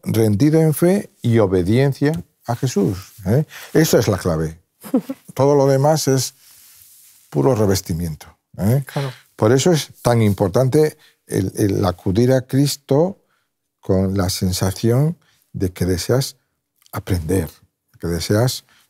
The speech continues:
Speaker 1: descubrir y que deseas aceptar, ¿eh?
Speaker 3: Hay un, eh, momento en mi vida que me acuerdo que antes de que llegara a la iglesia adventista,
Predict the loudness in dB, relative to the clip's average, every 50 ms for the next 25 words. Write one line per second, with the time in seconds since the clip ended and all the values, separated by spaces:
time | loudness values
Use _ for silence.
0 | _ -6 -2 -2 -2 -2 -4 -4 -6 -4 0 0 2 2 0 -2 -6 -12 _ _
1 | _ -12 -12 -4 -2 -2 -2 -2 -2 -2 -2 -2 -2 -4 -4 -4 -4 -4 -6 -6
2 | -4 -2 -2 -2 -2 -6 _ _ _ _ _ _ _ _ _ _ _ _ _ _
3 | -8 -6 -6 -6 -8 _ _ _ _ _ _ _ _ _ _ _ _ -18 _ -12
4 | -12 -12 -12 -14 -20 -20 _ _ _ -20 -6 -2 0 2 2 4 2 2 2 2
5 | 2 2 2 2 2 2 2 2 2 2 2 2 2 2 2 2 0 0 0 0
6 | 0 0 2 2 2 2 2 2 0 0 2 2 2 2 2 0 0 0 0 0
7 | 2 2 2 2 0 -2 -4 -4 -2 -2 0 2 2 2 2 2 2 2 2 0
8 | 0 0 0 0 2 2 0 2 0 0 0 -2 -2 -2 -2 -2